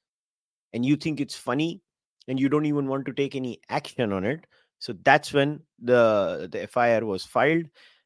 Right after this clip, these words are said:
Now, the college management has claimed that the three girls apologized and were suspended on Tuesday, and, uh, the victim did not wish to complain. I'm reading the first post report, so I'm just stating it.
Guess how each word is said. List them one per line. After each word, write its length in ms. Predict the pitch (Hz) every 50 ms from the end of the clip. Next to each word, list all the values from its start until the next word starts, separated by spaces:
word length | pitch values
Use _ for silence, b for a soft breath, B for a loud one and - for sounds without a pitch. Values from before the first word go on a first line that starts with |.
| _ -
Now, 480 | 110 113 120 123 127 127 131 120 - - 104 _ _ _ _ _ _ _ _ _ _ _ _ _ _ _ _ _ _ _ _
the 100 | 101 123
college 360 | - - 139 143 160 175 165
management 580 | 160 156 151 147 156 165 160 151 165 160 160 143
has 180 | 147 151 139 -
claimed 360 | - 135 131 139 151 151 135
that 140 | 143 131 120
the 80 | 131
three 240 | 131 - 135 139 147
girls 380 | 131 135 139 139 143 131 - - -
apologized 800 | 113 95 - 85 95 127 165 151 127 117 104 107 123 139 - - -
and 160 | 113 113 113
were 120 | 117 117
suspended 580 | - - - - - - 123 151 160 160 165 143
on 160 | 143 127 113
Tuesday, 480 | 113 110 107 101 95 101 104 110 135 147 _ _ _ _ _ _ _ _ _ _ _ _
and, 560 | - 104 110 113 117 113 117 120 120 120 117
uh, 260 | 117 113 110 110 107
the 160 | 104 101 135 120
victim 600 | 110 139 135 - _ - 165 160 160 135 117 113
did 100 | 135 131
not 220 | 139 143 135 117
wish 180 | 104 131 123 -
to 80 | 143 127
complain. 360 | 123 117 104 127 139 151 143
I'm 120 | 117 107
reading 280 | 101 113 117 123 127 127
the 80 | 120 113
first 320 | - - 101 110 - -
post 240 | - 117 117 110 -
report, 380 | 110 101 - - 120 143 147 _ _ _ _
so 180 | - - -
I'm 140 | 90 104 110
just 180 | 113 139 139 -
stating 380 | - - 104 101 - 127 123
it. 180 | 135 151 165 175